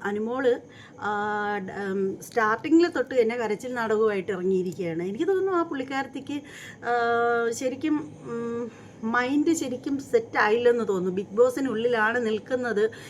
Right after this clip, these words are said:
ഇവിടെ ഫൈറ്റ് ചെയ്ത് മുന്നോട്ട് പോകണം എന്നുള്ള ആ ഒരു ഇത് വന്നില്ലെന്ന് തോന്നുന്നു.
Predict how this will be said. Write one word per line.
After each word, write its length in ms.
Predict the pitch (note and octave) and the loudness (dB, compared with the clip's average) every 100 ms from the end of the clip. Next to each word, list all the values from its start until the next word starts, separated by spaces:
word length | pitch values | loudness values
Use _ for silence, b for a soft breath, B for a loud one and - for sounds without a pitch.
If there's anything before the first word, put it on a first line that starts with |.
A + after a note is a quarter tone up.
| B | B
ഇവിടെ 260 | B3 B3 C#4 | -2 0 -2
ഫൈറ്റ് 500 | - A3+ A3+ C4 D#4+ | 0 4 4 4 2
ചെയ്ത് 240 | C4+ B3 | 2 -2
മുന്നോട്ട് 400 | A#3+ G#3+ A3 A#3 | 2 2 2 0
പോകണം 360 | B3 G3+ G#3 A#3 | -4 -2 0 0
എന്നുള്ള 240 | A#3+ G#3+ | 0 2
ആ 240 | G#3+ G3+ A#3 | 2 2 6
ഒരു 340 | B3 B3+ C4+ B B B B | 6 4 -4 B B B B
ഇത് 400 | B3 A#3 C#4+ B3 | -4 -2 -2 -4
വന്നില്ലെന്ന് 640 | G3+ A3+ C4+ D4 D4 C#4 A3+ | -4 -2 2 2 2 2 2
തോന്നുന്നു. 480 | G3+ F#3+ G#3 C#4 | 2 2 0 -4